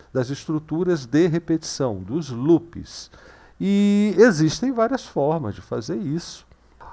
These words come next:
A mais comum é o loop for. Eu quero percorrer todos os elementos dessa, eh, eh, desse conjunto de parâmetros recebidos no arroba.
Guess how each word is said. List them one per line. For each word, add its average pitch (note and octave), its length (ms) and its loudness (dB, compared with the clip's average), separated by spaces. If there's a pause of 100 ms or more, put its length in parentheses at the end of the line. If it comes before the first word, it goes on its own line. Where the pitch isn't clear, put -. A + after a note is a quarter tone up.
A G#3 80 0
mais D#3 280 2
comum E3 500 0
é C3 40 4
o A#2 100 2
loop A2+ 300 -2
for. F#3 540 0 (540)
Eu F3 100 2
quero A3+ 220 4
percorrer F3+ 600 4 (200)
todos A3 480 2
os D#3 160 0
elementos B2+ 680 0
dessa, A2 880 0 (420)
eh, G#2 60 -6
eh, G#2 540 -2 (200)
desse A#2+ 300 -2
conjunto D#3 880 2
de C#3+ 100 -6
parâmetros B2 600 2
recebidos G2+ 720 -2
no C3 140 -2
arroba. A#2 640 0